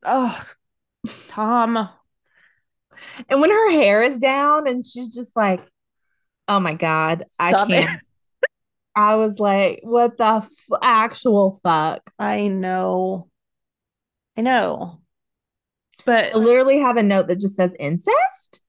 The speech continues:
Speaker 1: Yes. Yes, the answer is yes, if that was a question.
Speaker 2: Trigger warning, incest.
Speaker 1: Yes.
Speaker 2: Trigger warning, Tom Hiddleston's butt.
Speaker 1: <sighs> I know. And I hate, I hate that. I just love him so much. I hate that I have to hate that.
Speaker 2: Mm-hmm. Mm-hmm.
Speaker 1: But the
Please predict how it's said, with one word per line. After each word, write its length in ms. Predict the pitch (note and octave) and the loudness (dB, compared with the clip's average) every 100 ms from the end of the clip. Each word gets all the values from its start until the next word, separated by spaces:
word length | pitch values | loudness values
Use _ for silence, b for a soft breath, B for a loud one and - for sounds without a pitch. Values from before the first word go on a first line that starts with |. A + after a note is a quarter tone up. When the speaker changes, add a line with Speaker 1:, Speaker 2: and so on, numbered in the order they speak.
| _ | _
Speaker 1:
Yes. 640 | F#3 F3+ - - - - _ _ _ - | -8 -8 -8 -16 -18 -20 _ _ _ -2
Yes, 240 | A#3+ A#3 | -2 0
the 160 | A#3 G3 | -2 -4
answer 240 | G3+ G#3+ | -6 -6
is 180 | G3+ F#3+ | -6 -6
yes, 260 | E3 - | -8 -8
if 120 | F#3+ - | -10 -8
that 140 | F3+ | -8
was 140 | - | -10
a 40 | - | -14
question. 280 | - - B3 | -14 -2 2
Speaker 2:
Trigger 160 | A3+ | 4
warning, 320 | G3+ F3 E3 | 2 2 -2
incest. 640 | - F3 E3 - F#3 - _ | -4 -6 -4 -6 -10 -16 _
Speaker 1:
Yes. 180 | - - | -8 -2
Speaker 2:
Trigger 240 | B3+ B3+ B3+ | 2 4 4
warning, 300 | A#3 A#3 A3+ | 4 2 0
Tom 220 | A3 G3+ | 2 2
Hiddleston's 420 | F#3+ E3+ F3 F3 | 4 2 0 -4
butt. 280 | - G2 - _ _ | -4 -8 -8 _ _
Speaker 1:
<sighs> 180 | _ - | _ -16
I 640 | G#3+ - - _ - A#3+ | -14 -16 -20 _ -12 -8
know. 400 | G#3 F3+ F3 E3+ | -8 -6 -6 -6
And 120 | - C#4+ | -6 -6
I 80 | |
hate, 240 | B3+ - - F3+ E3+ _ _ _ _ _ _ _ _ _ - | -8 -12 -16 -16 -18 _ _ _ _ _ _ _ _ _ -14
I 60 | |
hate 280 | A3+ F#3+ F3 | -12 -10 -12
that. 240 | F3 F3 - _ _ _ _ _ _ | -12 -14 -14 _ _ _ _ _ _
I 120 | G#3+ | -16
just 220 | B3 A#3 | -14 -14
love 140 | G#3 F#3+ | -14 -12
him 140 | F#3+ | -14
so 160 | F3+ F3 | -14 -14
much. 280 | E3 E3 - | -12 -14 -14
I 40 | G3 | -14
hate 280 | - G3+ | -10 -12
that 80 | - | -10
I 40 | F#3 | -12
have 180 | F3+ | -12
to 80 | - | -14
hate 280 | - D3+ D3 | -18 -18 -16
that. 180 | - - _ _ - b b G#3 | -16 -16 _ _ -20 b b -8
Speaker 2:
Mm-hmm. 340 | G3 F#3 G3 F3+ - _ _ | -6 -8 -8 -10 -14 _ _
Mm-hmm. 300 | G#3+ G3+ F3 B3 | -12 -8 -4 -2
Speaker 1:
But 180 | E4+ | -2
the 60 | - | -6